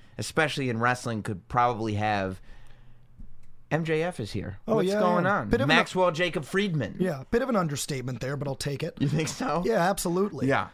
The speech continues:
Speaker 1: Well,
Speaker 2: Uh,
Speaker 1: let's, let's go over your two thousand eighteen.
Speaker 2: Please, please.
Speaker 1: All In.
Speaker 2: Yeah.
Speaker 1: That's probably number one.
Speaker 2: Sure, sure.
Speaker 1: Stone Cold Podcast. That's a huge, huge
Speaker 2: I don't
Speaker 1: deal.
Speaker 2: want, I don't wanna talk about that, that
Speaker 1: You don't like
Speaker 2: schmuck.
Speaker 1: the
Speaker 2: Steve, let's
Speaker 1: Right.
Speaker 2: not talk about Steve.
Speaker 1: Well, you don't wanna put, put over
Speaker 2: No.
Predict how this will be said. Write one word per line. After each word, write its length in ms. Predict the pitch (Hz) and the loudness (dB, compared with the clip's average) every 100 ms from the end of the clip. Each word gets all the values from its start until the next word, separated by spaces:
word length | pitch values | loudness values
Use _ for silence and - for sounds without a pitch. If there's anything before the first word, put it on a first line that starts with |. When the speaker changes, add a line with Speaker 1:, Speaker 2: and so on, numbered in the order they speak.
| - - | -14 -2
Speaker 1:
Well, 120 | 180 | 4
Speaker 2:
Uh, 20 | 214 | 6
Speaker 1:
let's, 180 | 240 | 6
let's 160 | 240 233 | 4 2
go 200 | 247 220 | 6 6
over 120 | 190 | 6
your 120 | 135 | 0
two 120 | 110 104 | -2 -2
thousand 300 | 90 92 92 | -2 -4 -4
eighteen. 320 | 80 - 101 | -6 -10 -4
Speaker 2:
Please, 400 | 262 294 123 - | -2 -2 -4 -4
please. 380 | 208 180 156 - 131 | -2 -2 -6 0 6
Speaker 1:
All 240 | 156 185 | 8 6
In. 280 | 123 151 - - | 2 0 -2 0
Speaker 2:
Yeah. 200 | 170 196 - | 0 0 -2
Speaker 1:
That's 160 | 127 - | -4 2
probably 260 | 147 135 | 2 4
number 240 | 139 143 156 | 2 4 2
one. 300 | 135 127 165 | 2 0 0
Speaker 2:
Sure, 320 | - 165 - | 2 2 0
sure. 360 | - 190 190 208 - | -4 -2 -2 -4 -14
Speaker 1:
Stone 260 | - 175 170 | 4 8 8
Cold 220 | 180 170 | 8 4
Podcast. 460 | 160 135 - 120 139 | 4 2 2 -4 -2
That's 180 | 131 123 | -4 -4
a 20 | |
huge, 380 | 131 127 107 - - - - | -2 -2 -2 -10 -14 -12 -4
huge 120 | 127 | 0
Speaker 2:
I 60 | 214 | 4
don't 80 | |
Speaker 1:
deal. 60 | 190 | 4
Speaker 2:
want, 180 | 175 170 | 2 0
I 80 | 196 | 0
don't 80 | |
wanna 140 | 180 151 | 0 0
talk 200 | 147 131 | -2 -2
about 220 | 131 127 | -4 -4
that, 200 | 127 127 - | -6 -8 -4
that 80 | 131 | 0
Speaker 1:
You 60 | |
don't 140 | 131 120 | 2 2
like 240 | 117 123 | 2 0
Speaker 2:
schmuck. 0 | |
Speaker 1:
the 220 | 120 107 | -2 0
Speaker 2:
Steve, 500 | - 202 202 170 - | 0 0 0 -2 -4
let's 180 | 120 117 | 0 0
Speaker 1:
Right. 80 | 101 | 2
Speaker 2:
not 160 | 151 135 | 0 -2
talk 180 | 127 117 | -4 -4
about 220 | 120 113 | -4 -4
Steve. 240 | - 123 | -6 -2
Speaker 1:
Well, 100 | 135 | 2
you 80 | 147 | 4
don't 120 | 143 | 4
wanna 160 | 135 117 | 2 0
put, 280 | - 147 104 120 - - | 0 0 0 -6 -8 0
put 240 | - 180 156 | 4 6 8
over 640 | 147 147 120 120 110 107 | 8 8 6 4 4 2
Speaker 2:
No. 300 | 175 147 117 | 0 -2 -4